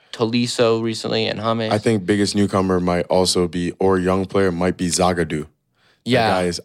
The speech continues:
Speaker 2: unbelievable.
Speaker 1: He's, dude, I don't, where did, was he
Speaker 2: Unbelievable.
Speaker 1: academy or, no, he was,
Speaker 2: Academy
Speaker 1: he
Speaker 2: from
Speaker 1: was.
Speaker 2: P S G. Unbelievable
Speaker 1: Yeah, yeah, yeah.
Speaker 2: player.
Speaker 1: He was at left wing back yesterday in the German Super
Speaker 2: Yeah,
Speaker 1: League
Speaker 2: and he's a
Speaker 1: final.
Speaker 2: center
Speaker 1: He was
Speaker 2: back.
Speaker 1: good.
Speaker 2: He's massive. He's, like,
Speaker 1: He's
Speaker 2: six two,
Speaker 1: good.
Speaker 2: six three.
Speaker 1: Yeah.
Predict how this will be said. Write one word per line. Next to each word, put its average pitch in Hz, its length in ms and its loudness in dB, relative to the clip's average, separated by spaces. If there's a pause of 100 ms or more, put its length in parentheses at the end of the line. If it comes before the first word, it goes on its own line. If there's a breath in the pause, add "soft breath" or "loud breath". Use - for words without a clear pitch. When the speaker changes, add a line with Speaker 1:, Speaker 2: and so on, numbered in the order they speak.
Speaker 2:
unbelievable. 87 920 2
Speaker 1:
He's, - 60 -10
dude, - 260 -2
I 165 160 0
don't, 190 180 0
where 185 140 0
did, 202 220 0
was 147 100 -4
he 180 120 0
Speaker 2:
Unbelievable. - 20 2
Speaker 1:
academy 170 520 -2
or, 131 120 -4
no, 123 180 2
he 113 60 0
was, 113 80 -2
Speaker 2:
Academy 95 320 0
Speaker 1:
he 85 60 0
Speaker 2:
from 127 80 2
Speaker 1:
was. 123 160 2
Speaker 2:
P 87 140 -4
S 80 160 -6
G. 73 300 -12 (140)
Unbelievable 110 360 0
Speaker 1:
Yeah, 139 180 2
yeah, 123 100 0 (100)
yeah. 98 80 -4
Speaker 2:
player. - 300 -16 (160)
Speaker 1:
He 143 100 -2
was 135 100 4
at 113 140 2
left 127 240 0
wing 131 160 0
back 107 200 0
yesterday 104 280 -2
in 98 60 0
the - 20 -6
German 98 220 -4
Super 98 180 -2
Speaker 2:
Yeah, 107 120 4
Speaker 1:
League 98 100 0
Speaker 2:
and - 20 -4
he's 101 140 0
a - 20 -2
Speaker 1:
final. 90 60 -2
Speaker 2:
center 110 220 2
Speaker 1:
He - 20 4
was 101 100 2
Speaker 2:
back. 90 120 2
Speaker 1:
good. - 40 -8
Speaker 2:
He's 87 160 -2
massive. 95 420 0
He's, 80 160 -6
like, 80 120 -4
Speaker 1:
He's - 80 -2
Speaker 2:
six 104 180 2
two, 101 120 -2
Speaker 1:
good. 101 120 2
Speaker 2:
six - 300 0
three. 90 240 -2
Speaker 1:
Yeah. 95 80 -6